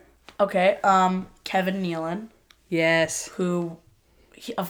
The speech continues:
Speaker 1: he plays, what is it? I,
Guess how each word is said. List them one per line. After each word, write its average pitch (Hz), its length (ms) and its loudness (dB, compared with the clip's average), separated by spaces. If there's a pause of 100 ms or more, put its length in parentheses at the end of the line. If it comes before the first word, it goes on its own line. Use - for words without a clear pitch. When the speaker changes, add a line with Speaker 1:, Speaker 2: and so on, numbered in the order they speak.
(140)
Speaker 1:
he 254 380 4
plays, 240 760 4 (800)
what 226 140 -4
is 262 200 0
it? - 120 -4
I, 226 160 -2